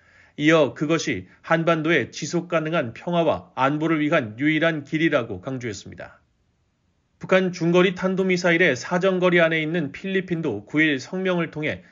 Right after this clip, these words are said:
북한의 지속적인 탄도미사일 발사에 대해 심각한 우려를 표명하고 강력히 규탄한다고 밝혔습니다. 이어 이러한 도발 행위는 한반도와 인도태평양 지역의 경제 발전과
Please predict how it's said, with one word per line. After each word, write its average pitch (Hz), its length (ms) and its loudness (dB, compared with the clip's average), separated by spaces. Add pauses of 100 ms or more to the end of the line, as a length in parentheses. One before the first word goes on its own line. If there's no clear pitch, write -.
(160)
북한의 156 360 -2
지속적인 170 720 -2
탄도미사일 175 680 0
발사에 143 460 0
대해 127 280 -2 (160)
심각한 175 720 0
우려를 160 440 0
표명하고 143 600 -4 (140)
강력히 147 640 -2
규탄한다고 143 720 0
밝혔습니다. 104 720 -6 (800)
이어 151 320 4
이러한 160 380 2
도발 160 300 2
행위는 156 420 -2 (140)
한반도와 160 840 4
인도태평양 165 920 -2
지역의 147 480 0
경제 151 420 -2
발전과 139 600 -2